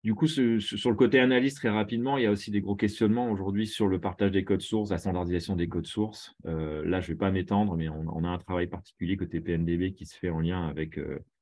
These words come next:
euh, le cloud euro-, européen Open Science et l'initiative Galaxy, euh, Galaxy Europe notamment, autour de la manière de définir, euh, les dépendances des algorithmes, de les chaîner les unes avec les autres, euh,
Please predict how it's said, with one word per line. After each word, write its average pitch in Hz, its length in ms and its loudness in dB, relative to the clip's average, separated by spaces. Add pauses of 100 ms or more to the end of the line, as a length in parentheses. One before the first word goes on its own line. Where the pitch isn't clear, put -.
(180)
euh, 71 260 -4
le 76 140 -2
cloud 87 260 0
euro-, 80 300 0
européen 82 400 -2
Open 82 260 -2
Science 85 480 -2
et 78 40 -4
l'initiative 78 680 -6
Galaxy, 82 720 -4
euh, - 120 -8 (300)
Galaxy 85 380 -8
Europe 82 280 -6
notamment, 78 420 -8 (480)
autour 87 240 -6
de 82 60 -2
la 82 100 0
manière 85 360 2
de 85 100 0
définir, 85 560 0
euh, 76 120 -4
les 82 100 -2
dépendances 87 420 0
des 85 180 0
algorithmes, 87 600 0
de 80 120 0
les 80 160 2
chaîner 90 300 0
les 85 200 0
unes 92 120 0
avec 82 260 0
les 85 200 0
autres, 92 260 -4
euh, 73 260 -8